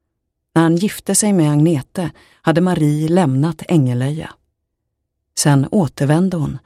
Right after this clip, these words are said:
och kärleken mellan henne och Gabriel hade varit precis lika stark som förut. Hästen letade efter grönt gräs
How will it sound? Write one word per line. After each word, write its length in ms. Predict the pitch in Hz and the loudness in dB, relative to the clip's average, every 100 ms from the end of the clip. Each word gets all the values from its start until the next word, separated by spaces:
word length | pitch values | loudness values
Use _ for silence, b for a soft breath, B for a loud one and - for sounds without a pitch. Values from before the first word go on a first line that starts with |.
| B | B
och 200 | B - | B -4
kärleken 680 | 165 233 202 143 180 - 190 | 0 2 2 2 -2 -2 0
mellan 260 | 175 165 156 | 2 2 0
henne 300 | 185 156 139 | 2 2 2
och 120 | 143 | 0
Gabriel 500 | 190 143 127 160 160 | 0 0 0 -2 -2
hade 200 | 151 156 | -2 0
varit 240 | 165 139 | 0 -4
precis 680 | - 202 - - 240 170 - 185 | -6 -4 -2 0 -2 -2 -4 -2
lika 340 | 196 - 156 | -2 0 -2
stark 520 | - - 180 135 - | -2 -2 -8 -10 -8
som 200 | - 139 | -4 -2
förut. 680 | - 175 135 - 160 _ - _ _ _ _ _ _ _ _ _ _ _ _ _ _ _ | -2 -4 -4 -8 -14 _ -20 _ _ _ _ _ _ _ _ _ _ _ _ _ _ _
Hästen 520 | 156 - - 165 160 | 0 0 0 0 0
letade 380 | 180 131 147 147 | -2 -4 -6 -6
efter 160 | - | -4
grönt 460 | 156 143 139 147 - | 0 0 2 0 -2
gräs 500 | 151 156 78 - | -4 -4 -4 -6